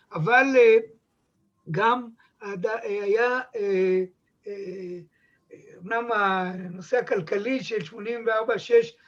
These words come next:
אפשר לייחס יותר לפרס, אבל הוא היה שותף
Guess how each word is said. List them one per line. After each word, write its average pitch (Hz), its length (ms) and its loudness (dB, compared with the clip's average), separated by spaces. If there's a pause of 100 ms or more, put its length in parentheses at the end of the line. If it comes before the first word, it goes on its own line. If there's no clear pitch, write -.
(120)
אפשר 214 180 -2 (220)
לייחס 233 380 0
יותר 220 300 2
לפרס, 220 640 2 (300)
אבל 180 200 -2
הוא 226 120 6
היה 226 200 4
שותף 220 420 -2